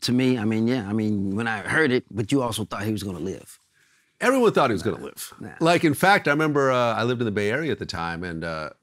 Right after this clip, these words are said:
Speaker 2: D Js were kinda cracking jokes about it, like, "Oh, yeah, Pac lost a lung, he's gonna be one lung Shakur." And, like, you know,
Speaker 1: Mm.
Speaker 2: people were kinda making light of it. In fact,
Speaker 1: Mm.
Speaker 2: your brother actually, uh, made a joke about it. We
Speaker 1: Right.
Speaker 2: talked about this. Uh, you know, Guy Torry on stage was like, I think he said, "Oh, he w-, they weren't trying to kill Pac, they were trying to kill that,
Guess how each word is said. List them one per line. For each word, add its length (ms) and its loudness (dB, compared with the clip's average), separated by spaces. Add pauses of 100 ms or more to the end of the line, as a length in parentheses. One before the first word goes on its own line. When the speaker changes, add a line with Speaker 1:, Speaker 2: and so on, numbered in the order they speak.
(300)
Speaker 2:
D 160 -2
Js 220 2
were 80 0
kinda 180 -2
cracking 320 -4
jokes 280 -4
about 160 -6
it, 20 -8
like, 140 -8
"Oh, 180 -2
yeah, 280 -4
Pac 340 -6
lost 240 -4
a 20 -4
lung, 380 -2
he's 100 -4
gonna 140 -2
be 100 -2
one 220 -2
lung 180 0
Shakur." 480 2
And, 80 4
like, 160 4
you 60 6
know, 80 6
Speaker 1:
Mm. 40 0
Speaker 2:
people 200 6
were 80 6
kinda 180 4
making 240 4
light 240 4
of 120 4
it. 80 0
In 60 4
fact, 220 4
Speaker 1:
Mm. 40 2
Speaker 2:
your 100 8
brother 560 6
actually, 520 2
uh, 340 -2 (120)
made 220 -2
a 20 0
joke 300 -4
about 240 -10
it. 80 -20 (240)
We 60 -2
Speaker 1:
Right. 60 0
Speaker 2:
talked 160 -2
about 220 -10
this. 160 -12
Uh, 260 -8
you 80 -8
know, 160 -10
Guy 280 -8
Torry 360 -4
on 140 -6
stage 400 0
was 180 -4
like, 300 -4
I 640 -20
think 140 0
he 60 0
said, 120 0
"Oh, 180 4
he 100 4
w-, 160 4
they 80 6
weren't 160 4
trying 200 2
to 60 -4
kill 180 0
Pac, 280 4
they 80 0
were 60 0
trying 160 2
to 60 0
kill 220 0
that, 240 0